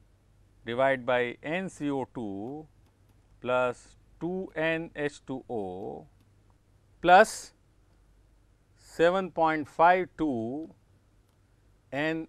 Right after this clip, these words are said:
N two. Similarly, X H two O can also be find out. Uh, this you can do yourself and one can determine this way the partial pressure and the mole fractions, they are interrelated.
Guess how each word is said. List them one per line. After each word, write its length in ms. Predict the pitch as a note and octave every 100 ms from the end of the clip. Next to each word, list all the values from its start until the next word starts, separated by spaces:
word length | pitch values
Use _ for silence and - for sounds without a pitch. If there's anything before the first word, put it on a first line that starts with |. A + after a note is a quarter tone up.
| _
N 260 | B2 A2+ G2+
two. 240 | F#2+ D#2+ D2+ _ _ _ _ _ _ _ _ _ _ _ _ _
Similarly, 580 | - A#3 A#3 G#3+ G3 G3+
X 280 | G3+ G#3+ G#3
H 200 | F#3 -
two 140 | F#3
O 60 | E3+
can 160 | D#3 D3
also 320 | C3+ C#3+ B2+
be 60 |
find 260 | A2+ A2+ A2
out. 240 | A2+ G#2 - - _ _ _ _ -
Uh, 200 | D#3 C#3
this 200 | C3+ C3
you 80 | C3+
can 220 | C3 A#2
do 140 | A2
yourself 680 | G2+ G#2 - B2 F#2+ G2+ - _ _ _ _ _ _
and 260 | C3 A#2 G#2+
one 160 | A2
can 220 | G2+ C3 E3+
determine 520 | D3 D#3 D#3+ E3+ D#3+ _
this 220 | C#3+ F3+
way 260 | F3+ C#3+ C#3 - _ _ -
the 200 | B2+ B2+
partial 380 | - D#3 - F3+
pressure 460 | F#3 F3 G3+ G#3+ - _ _ _ _ _ _ _ _ -
and 260 | G#3+ A#3+ F#3
the 60 |
mole 240 | D3 F#3+ F#3
fractions, 680 | D#3+ C#3+ D3+ E3 D3+ - _ A#2+
they 140 | C3
are 260 | B2 B2 C3+ _ _ -
interrelated. 680 | B2+ G#2+ G2 F#2 F#2 -